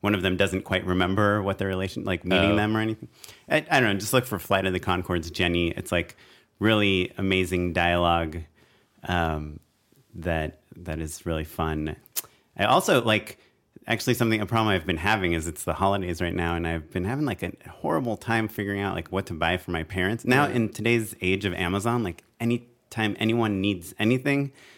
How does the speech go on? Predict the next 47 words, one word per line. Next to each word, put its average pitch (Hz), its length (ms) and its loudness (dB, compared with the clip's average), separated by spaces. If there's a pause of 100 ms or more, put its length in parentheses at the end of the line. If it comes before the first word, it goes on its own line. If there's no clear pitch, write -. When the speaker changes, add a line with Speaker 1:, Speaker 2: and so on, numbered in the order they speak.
(140)
Speaker 1:
they 98 80 -2
just, 92 160 -4
like, 82 240 -2
buy 87 160 2
it 110 200 0
instantly, 135 500 2
right? 113 160 0
It's - 120 -4
like, 143 120 -2
"Well, 285 360 0
oh, 175 80 -4
I 139 140 0
need, 131 180 -2
like, 127 160 -2
a 131 180 -2 (400)
phone 139 320 2
holder 95 280 2
for 117 120 -2
my 123 120 4
bike. 139 380 -2 (200)
Look - 140 6
at 113 60 2
that 110 160 4
up 113 120 2
on 117 100 4
Amazon," 98 540 2 (220)
and 85 100 -4
I 85 60 0
just 87 280 -6
buy 90 140 0
it. 90 120 -6
So, - 40 -4
Speaker 2:
And 95 80 2
Speaker 1:
like, 92 120 0
Speaker 2:
then 110 60 0
Speaker 1:
no 113 80 4
Speaker 2:
it's 120 40 8
Speaker 1:
one 120 80 6
Speaker 2:
there, 110 60 0
Speaker 1:
needs 107 220 2
Speaker 2:
yeah. - 120 -12
Speaker 1:
anything, 95 400 -2
Speaker 3:
Right. 104 180 0
Speaker 1:
you 95 60 2
know? 95 220 0 (380)
Speaker 3:
Yeah. 98 360 0
Speaker 1:
Um, 80 200 -4